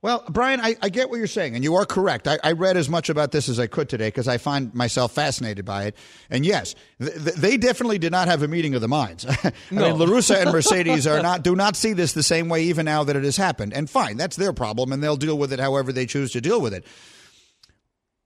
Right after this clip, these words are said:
Speaker 1: It is an interesting, what is the etiquette there, uh, Hembo? What, wh-, at what point,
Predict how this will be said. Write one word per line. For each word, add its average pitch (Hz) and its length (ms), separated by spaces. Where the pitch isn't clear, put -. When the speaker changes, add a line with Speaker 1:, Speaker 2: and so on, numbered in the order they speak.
Speaker 1:
It 202 140
is 262 160
an 254 80
interesting, 196 320
what 247 320
is 277 280
the 202 200
etiquette 160 340
there, 104 380
uh, 123 80
Hembo? 127 360
What, 139 240
wh-, 160 240
at 165 100
what 202 220
point, 202 300